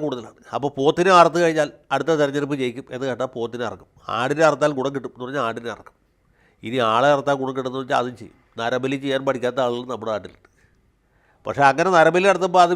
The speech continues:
വിപ്ലവം എന്ന അല്ലെങ്കിൽ രക്തസാക്ഷിത്വം എന്നൊക്കെ ആയിരിക്കും അറിയപ്പെടുക എന്ന് മാത്രം.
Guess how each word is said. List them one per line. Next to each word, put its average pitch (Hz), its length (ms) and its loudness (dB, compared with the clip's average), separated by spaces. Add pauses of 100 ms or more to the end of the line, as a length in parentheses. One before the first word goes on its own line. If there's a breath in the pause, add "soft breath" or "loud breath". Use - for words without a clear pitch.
വിപ്ലവം 175 360 2 (180)
എന്ന 156 120 -2 (100)
അല്ലെങ്കിൽ 139 360 -4
രക്തസാക്ഷിത്വം 143 600 -4 (120)
എന്നൊക്കെ 131 260 -8
ആയിരിക്കും 120 280 -8
അറിയപ്പെടുക 120 400 -4
എന്ന് 113 140 -6
മാത്രം. - 180 -20